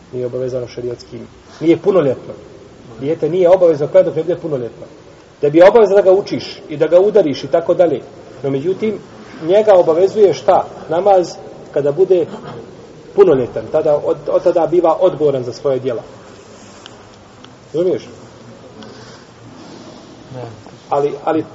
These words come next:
Speaker 1: postoji relevantna mogućnost da to sahat i po, da može biti, recimo, zimi, da može biti ispravno.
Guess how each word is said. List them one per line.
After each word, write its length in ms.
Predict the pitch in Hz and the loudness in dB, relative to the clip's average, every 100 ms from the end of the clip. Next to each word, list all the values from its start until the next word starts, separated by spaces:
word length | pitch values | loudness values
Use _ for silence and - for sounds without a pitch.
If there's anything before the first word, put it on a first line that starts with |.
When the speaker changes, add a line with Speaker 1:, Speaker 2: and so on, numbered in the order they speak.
| - - | -20 0
Speaker 1:
postoji 480 | 214 233 - 226 175 | 4 4 2 0 0
relevantna 500 | 185 185 202 220 214 | 2 2 2 0 -2
mogućnost 520 | 175 156 185 180 196 | -2 -2 -2 0 -2
da 80 | 156 | 0
to 300 | 143 196 180 - | 0 2 2 -2
sahat 440 | - 190 139 - | -2 -2 -2 -6
i 80 | 190 190 | -10 -2
po, 160 | 190 - - | -2 -2 -6
da 80 | 156 | -2
može 300 | 196 151 147 | 0 0 -4
biti, 320 | 170 - 180 - - - - - - | -6 -12 -18 -20 -20 -20 -20 -18 -6
recimo, 400 | 160 - 165 139 | -4 -4 -2 -2
zimi, 380 | 131 156 185 | -2 -4 -2
da 100 | 185 | 0
može 280 | 180 185 147 | 2 2 0
biti 220 | 160 160 | -4 -6
ispravno. 400 | 156 - 127 107 | -10 -10 -8 -8